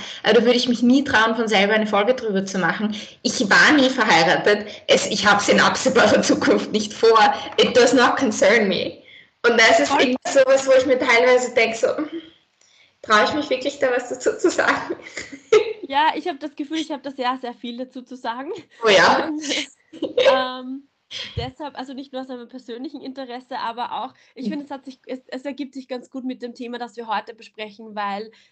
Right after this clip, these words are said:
Speaker 2: ähm, ich hab versucht, das heute ein bisschen auszublenden, weil ich schon, äh, im Hinterkopf hab, dass ich noch eine Folge dazu machen möchte,
Speaker 1: Mhm.
Speaker 2: weil ich glaub, dieses Konzept der bürgerlichen Ehe ist schon was, worüber wir noch sprechen könnten, was auf jeden Fall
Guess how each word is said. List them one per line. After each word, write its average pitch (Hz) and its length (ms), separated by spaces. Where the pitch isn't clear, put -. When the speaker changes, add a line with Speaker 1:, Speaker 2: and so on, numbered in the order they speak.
Speaker 2:
ähm, 220 200
ich 240 160
hab 247 100
versucht, 240 360
das 233 120
heute 220 240
ein 208 60
bisschen 233 260
auszublenden, 226 920
weil 196 240
ich 226 200
schon, 220 360
äh, 214 300
im 226 60
Hinterkopf 226 440
hab, 208 140
dass 208 180
ich 208 100
noch 208 160
eine 202 120
Folge 240 320
dazu 240 240
machen 214 320
möchte, 208 320
Speaker 1:
Mhm. 208 80
Speaker 2:
weil 202 240
ich - 400
glaub, 247 160
dieses 233 320
Konzept 247 480
der 233 80
bürgerlichen 233 600
Ehe 208 300
ist 208 160
schon 214 140
was, 208 180
worüber 214 380
wir 214 100
noch 202 140
sprechen 196 420
könnten, 202 380
was 202 180
auf 202 100
jeden 196 300
Fall 190 300